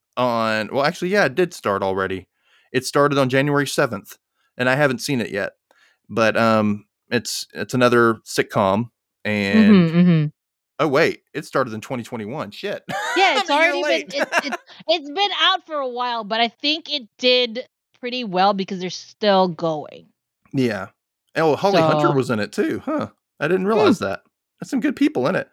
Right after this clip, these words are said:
Speaker 1: I do need to check that out then, I guess. I, you know, just never,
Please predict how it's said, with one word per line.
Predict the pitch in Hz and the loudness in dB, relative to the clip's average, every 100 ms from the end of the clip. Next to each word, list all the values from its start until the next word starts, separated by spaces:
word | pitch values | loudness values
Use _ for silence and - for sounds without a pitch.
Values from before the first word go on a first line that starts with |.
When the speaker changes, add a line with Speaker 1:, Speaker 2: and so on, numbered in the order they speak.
| _ - - | _ -20 -8
Speaker 1:
I | 143 | -4
do | 170 208 | 0 0
need | 165 | 2
to | 131 | 0
check | 120 127 | -2 -4
that | 156 123 | -2 0
out | 95 | -2
then, | 98 98 | -4 -8
I | 104 | -8
guess. | 104 104 - _ _ _ _ _ - | -6 -6 -8 _ _ _ _ _ -10
I, | 120 - | -10 -8
you | 113 | -10
know, | 101 113 | -10 -12
just | - 117 | -14 -10
never, | 117 120 - | -6 -6 -8